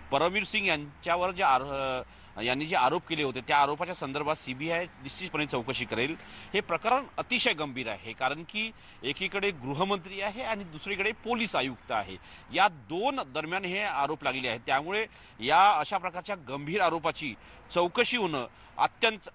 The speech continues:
आवश्यक आहे असंही स-, कोर्टाने स्पष्ट केलेलं आहे. आणि ज्या पद्धतीने हे स्पष्ट केलं आहे की ज्या पद्धतीने अभिषेक मनु सिंघवी यांनी दावा केला होता की अभि-, अ,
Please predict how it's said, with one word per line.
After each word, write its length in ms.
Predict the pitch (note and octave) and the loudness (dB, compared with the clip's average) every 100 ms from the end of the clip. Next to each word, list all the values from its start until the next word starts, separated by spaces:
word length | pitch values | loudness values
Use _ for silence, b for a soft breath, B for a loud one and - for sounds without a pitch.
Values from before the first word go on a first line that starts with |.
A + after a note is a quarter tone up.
| - | -4
आवश्यक 400 | C#3+ D3 - D3 | -2 -2 -4 -4
आहे 140 | C#3 D#3+ | -4 -2
असंही 360 | C#3+ G3 G3 | -4 -4 -6
स-, 120 | F#3+ | -4
कोर्टाने 560 | C#3+ C#3 B2+ C3+ C3+ C#3+ | -4 -2 -4 -6 -4 -6
स्पष्ट 300 | - B2+ - | -6 -8 -8
केलेलं 280 | A#2 A#2 B2 | -6 -2 0
आहे. 220 | B2 F3+ - B B B2 | 0 -4 -14 B B -4
आणि 160 | E3+ | -2
ज्या 140 | F3 F3 | 2 2
पद्धतीने 340 | F#3 G3+ G#3+ | 0 -4 -4
हे 160 | F3+ G#3 | -4 -4
स्पष्ट 300 | - D#3+ D#3+ | -6 -6 -6
केलं 220 | C3+ C#3+ | -4 -4
आहे 100 | F#3+ | -4
की 280 | A3+ B3 - B B B A#2 | -6 -8 -8 B B B 0
ज्या 100 | F3 | 2
पद्धतीने 520 | G3 F#3 G3 A3+ A#3 - B B - | 2 -4 -6 -4 -4 -4 B B -4
अभिषेक 380 | D3 G3 B3 | -2 -2 -4
मनु 200 | G3+ G#3+ | -4 -8
सिंघवी 260 | A3+ A3+ A3+ | -8 -6 -4
यांनी 120 | A3 | 0
दावा 220 | G3 F3+ | 4 4
केला 220 | G3 E3+ B2 | 2 0 -2
होता 180 | C3+ | -4
की 320 | D#3 A3 A3+ G3+ - B B - | -6 -6 -6 -10 -20 B B -2
अभि-, 480 | C3+ C#3+ F#3 D#3+ | -2 -2 -10 -6
अ, 300 | C#3+ C3+ C3 | -4 -2 -2